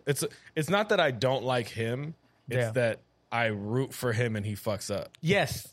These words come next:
Speaker 1: And then I'm like,
Speaker 2: Perfect, yeah.
Speaker 1: "Dude, like, I'm trying, like,
Speaker 2: Yeah.
Speaker 1: I want you."
Speaker 2: I'm on your team.
Speaker 1: I'm on, sorry, "I'm on your team and I want you
Speaker 2: Yeah.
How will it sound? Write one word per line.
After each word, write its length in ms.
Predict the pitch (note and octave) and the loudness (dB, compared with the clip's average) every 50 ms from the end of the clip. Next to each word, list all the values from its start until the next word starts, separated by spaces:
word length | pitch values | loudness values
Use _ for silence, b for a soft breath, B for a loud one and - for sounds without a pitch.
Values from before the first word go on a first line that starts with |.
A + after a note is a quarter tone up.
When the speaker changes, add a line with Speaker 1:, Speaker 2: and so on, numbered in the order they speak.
| _ _ _ | _ _ _
Speaker 1:
And 160 | A#2+ A#2+ B2 | -2 0 2
then 120 | B2 B2 B2 | 2 2 2
I'm 80 | B2 A#2+ | 2 4
like, 120 | D#3+ D#3 | 4 4
Speaker 2:
Perfect, 260 | B2 B2 A#2 A2+ - | 4 4 2 0 2
yeah. 80 | D#3+ F#3 | 2 4
Speaker 1:
"Dude, 240 | G3 F3 C#3+ A2 G#2 | 4 4 2 2 2
like, 180 | A2 A2+ A2 - | 2 0 0 0
I'm 180 | G#2+ A#2 B2 A2+ | -2 -2 -2 -2
trying, 480 | G#2+ - - - C#3 C3+ C#3 C#3+ - | -4 -6 0 2 4 4 4 2 2
like, 160 | B2 B2+ B2 B2 | 2 2 2 4
Speaker 2:
Yeah. 140 | A#2 G#2 | 4 4
Speaker 1:
I 40 | A#2+ B2 | 2 2
want 480 | B2 A#2 B2 C3+ D3 D#3 D3 - - | 2 2 4 4 4 4 2 2 2
you." 160 | - D3 C#3+ C#3 | 2 4 4 4
Speaker 2:
I'm 120 | C#3 D3+ | 4 4
on 160 | E3 E3 E3+ E3 | 4 4 4 4
your 140 | D#3+ D3+ D3 | 4 2 2
team. 300 | - - F#3+ D#3+ C#3+ C3 | 2 2 2 2 4 4
Speaker 1:
I'm 120 | C3+ C#3+ | 4 2
on, 100 | D3 - | 2 0
sorry, 200 | - - G2 - - | -2 -4 -6 -4 -2
"I'm 160 | - B2 C3+ | 0 2 4
on 160 | C#3+ D3 D3+ D3 | 4 4 4 4
your 120 | C#3+ D3 | 2 2
team 340 | C#3 - - C#3+ C#3+ C#3 B2+ | 2 0 0 2 2 2 2
and 100 | B2 A#2+ | 2 2
I 60 | A#2 | 2
want 400 | A2+ A2 A2 A#2 B2 B2+ B2 - - | 2 2 2 2 2 2 0 0 -2
you 160 | B2 A#2+ A#2 | 0 0 2
Speaker 2:
Yeah. 240 | A#2 A#2 A2+ G#2 G2+ | 2 2 0 0 -2